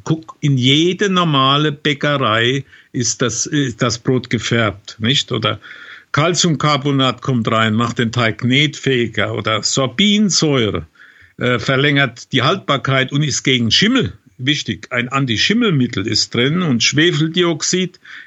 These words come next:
hält dann die Farbe vom Brot frisch, wobei dann die Außenseite gewachst wird, nicht? Damit Brot dann so schön braun aussieht. Und, und, und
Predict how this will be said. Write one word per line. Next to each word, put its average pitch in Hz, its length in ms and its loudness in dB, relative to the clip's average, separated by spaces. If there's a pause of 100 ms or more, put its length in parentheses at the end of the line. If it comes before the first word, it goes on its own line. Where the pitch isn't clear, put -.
hält 151 260 2
dann 139 180 2
die 127 100 0
Farbe 156 500 0
vom 143 240 0
Brot 135 320 0
frisch, - 640 0 (580)
wobei 143 360 0
dann 143 200 2
die 139 140 -2
Außenseite 147 680 0
gewachst 117 500 -2
wird, 208 360 -2 (420)
nicht? - 320 -2 (360)
Damit 143 500 -2
Brot 165 520 -2
dann 160 320 0
so 139 200 -2
schön 165 300 0
braun 151 380 0
aussieht. 110 800 0
Und, 127 200 -4
und, 123 260 -4
und 120 280 -4